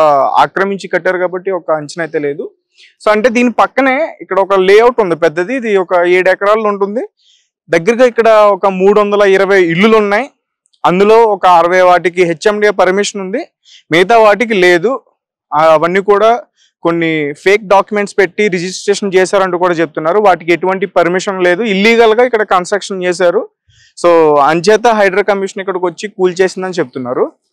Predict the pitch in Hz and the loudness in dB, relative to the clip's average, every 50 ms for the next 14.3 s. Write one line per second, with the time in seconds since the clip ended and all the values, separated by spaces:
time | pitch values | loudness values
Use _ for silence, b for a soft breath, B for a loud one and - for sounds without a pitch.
0 | _ _ _ _ _ b b b b b b 151 175 202 208 202 202 202 - 196 | _ _ _ _ _ b b b b b b -2 0 2 2 2 0 0 -2 -2
1 | 196 214 - - 254 240 220 190 220 233 277 311 302 - _ _ _ _ _ _ | -4 -4 -2 0 0 0 2 2 2 2 4 2 2 0 _ _ _ _ _ _
2 | - 170 160 180 190 - - 165 180 180 170 196 208 202 220 202 202 208 190 185 | -10 -4 0 2 2 2 2 0 -2 0 2 2 2 4 2 2 2 2 2 4
3 | 180 170 160 156 - 165 156 - 180 160 147 151 208 214 214 208 202 202 208 233 | 4 4 2 2 0 -2 0 0 -2 -2 -2 -2 0 0 0 0 0 2 0 0
4 | 233 220 220 208 196 - 220 196 165 160 151 135 127 123 - - - 165 165 160 | 0 0 -2 -2 -2 0 0 0 0 -2 -4 -6 -6 -8 -8 -6 -4 -2 -2 0
5 | 175 185 180 185 175 170 170 - - 170 160 156 165 156 147 156 151 151 - 240 | 0 -2 -2 -2 -2 -4 -6 -10 -12 -12 -10 -10 -10 -8 -8 -10 -12 -12 -12 -14
6 | 277 403 _ _ _ _ _ _ _ _ _ - - - - 147 143 147 165 160 | -14 -14 _ _ _ _ _ _ _ _ _ -16 -8 -4 -4 -4 -2 0 0 0
7 | 160 160 156 160 151 151 147 147 139 - 147 156 165 170 175 170 170 165 170 226 | 0 0 0 2 2 2 2 2 0 0 -2 0 2 2 2 2 2 0 0 0
8 | 233 - 208 208 175 208 185 185 175 151 135 - 180 202 170 - 208 160 127 - | 0 0 0 2 2 2 0 0 -2 -8 -4 -2 -2 0 2 2 2 2 0 0
9 | _ _ _ _ 147 147 156 170 175 180 175 - 185 185 180 170 165 - 156 139 | _ _ _ _ -4 -2 -2 0 0 -2 -2 -2 -4 -4 -4 -6 -6 -8 -12 -12
10 | 135 135 135 135 147 139 139 139 139 151 170 190 208 196 190 185 175 180 170 160 | -12 -8 -4 -4 -4 -4 -4 -2 -2 0 2 4 4 4 4 2 0 -2 -4 -4
11 | 151 135 123 117 _ _ _ _ _ _ _ - 143 147 147 160 175 170 160 156 | -4 -4 -4 -8 _ _ _ _ _ _ _ 0 0 0 2 2 2 2 4 4
12 | 147 143 139 139 135 135 139 127 127 156 156 175 180 180 175 180 175 175 180 175 | 2 0 0 -2 -4 -6 -6 -4 -2 -2 0 0 0 0 0 0 0 0 0 -2
13 | 196 180 170 180 165 160 165 170 170 170 160 160 160 147 160 165 165 165 156 165 | -6 -8 -8 -6 -6 -4 -2 -2 -2 -2 -2 -6 -8 -6 -4 -6 -6 -4 -4 -4
14 | 160 151 143 131 127 - | -4 -4 -4 -8 -10 -14